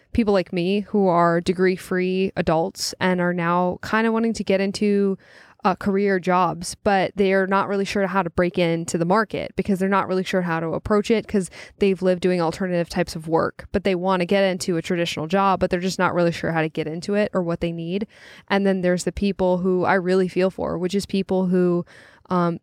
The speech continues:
people who are like you, who got a degree, but didn't end up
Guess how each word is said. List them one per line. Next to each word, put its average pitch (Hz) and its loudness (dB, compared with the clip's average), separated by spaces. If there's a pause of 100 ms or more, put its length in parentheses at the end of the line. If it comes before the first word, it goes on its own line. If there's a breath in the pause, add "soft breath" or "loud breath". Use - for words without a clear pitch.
(120)
people 196 0
who 202 2
are 196 2
like 170 0
you, 202 2 (340 soft breath)
who 190 0
got 185 2
a 247 0
degree, 165 0 (420 soft breath)
but 185 0 (240)
didn't 220 0
end 190 2
up 165 2